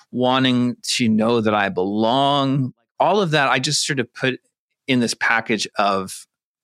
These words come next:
sin, flesh. And what do you do with that? Well, you kill it. And I spent all of this energy trying to kill that stuff when, as I would learn just recently, in the last few years, there's actually a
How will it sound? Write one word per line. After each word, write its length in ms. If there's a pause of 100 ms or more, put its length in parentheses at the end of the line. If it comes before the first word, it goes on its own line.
sin, 720
flesh. 640
And 100
what 100
do 80
you 60
do 100
with 120
that? 160
Well, 100
you 120
kill 340
it. 120 (480)
And 420 (140)
I 100
spent 280
all 240
of 80
this 220
energy 360
trying 440
to 500 (100)
kill 560
that 340
stuff 420 (580)
when, 360 (440)
as 280
I 60
would 200
learn 540 (400)
just 200
recently, 480
in 60
the 60
last 280
few 220
years, 560 (240)
there's 200 (100)
actually 800
a 280